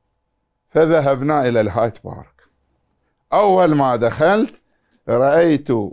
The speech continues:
رجلاً يلبس علم إسرائيل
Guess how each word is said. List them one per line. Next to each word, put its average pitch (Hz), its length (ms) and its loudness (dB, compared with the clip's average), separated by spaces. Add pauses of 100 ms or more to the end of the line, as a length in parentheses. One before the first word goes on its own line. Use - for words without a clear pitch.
(140)
رجلاً 131 580 0
يلبس 139 640 0
علم 160 360 0
إسرائيل 104 1040 -4